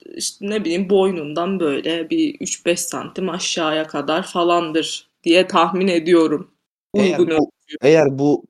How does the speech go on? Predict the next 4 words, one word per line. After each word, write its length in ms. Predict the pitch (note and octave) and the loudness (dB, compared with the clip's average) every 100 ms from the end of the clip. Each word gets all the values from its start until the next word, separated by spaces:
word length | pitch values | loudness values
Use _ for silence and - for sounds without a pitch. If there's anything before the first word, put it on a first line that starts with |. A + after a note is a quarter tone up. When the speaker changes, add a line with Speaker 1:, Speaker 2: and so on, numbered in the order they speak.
| _ | _
Speaker 2:
e, 60 | F#2 G2 F2 D2 D#2+ | -6 -4 -4 -6 -8
feminist 420 | - B2+ C3+ - | 0 0 0 -4
geçinen, 360 | A#2+ - G#2+ F2+ _ _ _ _ | -6 -4 -6 -6 _ _ _ _
e, 320 | F#2+ F#2+ F2+ | -6 -4 -2